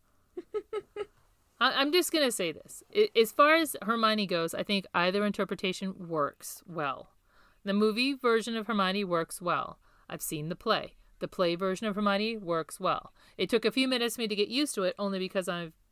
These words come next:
Speaker 2: had
Speaker 1: Also,
Speaker 2: eight movies of the other Hermione,
Speaker 1: Hermione's
Speaker 2: but
Speaker 1: hair
Speaker 2: I th-, worked
Speaker 1: in,
Speaker 2: well.
Speaker 1: like, <sighs> white Hermione's hair <laughs> is just so bad.
Speaker 2: In the beginning, it's
Speaker 1: <laughs> It's so
Speaker 2: terrible. It looks
Speaker 1: bad.
Speaker 2: like she basically just rolls out of bed and goes to class.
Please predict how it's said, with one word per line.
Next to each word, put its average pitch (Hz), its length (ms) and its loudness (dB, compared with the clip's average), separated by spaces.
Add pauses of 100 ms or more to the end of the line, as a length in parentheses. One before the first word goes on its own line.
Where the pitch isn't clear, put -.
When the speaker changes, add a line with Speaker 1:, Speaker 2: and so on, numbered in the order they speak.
(140)
Speaker 2:
had 180 180 4
Speaker 1:
Also, 269 340 0
Speaker 2:
eight 202 220 4
movies 233 500 4
of 165 140 0
the 196 100 0
other 196 220 6
Hermione, 208 280 8
Speaker 1:
Hermione's 330 380 4
Speaker 2:
but 302 180 12
Speaker 1:
hair 240 460 2 (100)
Speaker 2:
I 202 120 4
th-, - 40 -18 (160)
worked 240 180 4
Speaker 1:
in, 240 60 -4
Speaker 2:
well. 247 80 4
Speaker 1:
like, - 380 2 (480)
<sighs> - 300 -14
white 269 320 6
Hermione's 285 500 2
hair 240 280 2 (340)
<laughs> - 340 -18
is 262 180 -4
just - 280 -10
so 277 200 0 (260)
bad. - 120 0 (1200)
Speaker 2:
In 226 120 0
the 247 80 6
beginning, 240 460 6
it's 180 200 0
Speaker 1:
<laughs> - 0 -
It's - 120 -6
so 196 80 6
Speaker 2:
terrible. 311 340 10
It 269 60 10
looks 262 160 10
Speaker 1:
bad. 277 60 8
Speaker 2:
like 254 120 2
she 208 100 -2
basically 208 400 0
just 185 200 -4
rolls 208 220 6
out 202 140 8
of 180 100 4
bed 202 220 8
and 165 180 -4
goes 175 200 -2
to 170 80 -6
class. 156 520 -4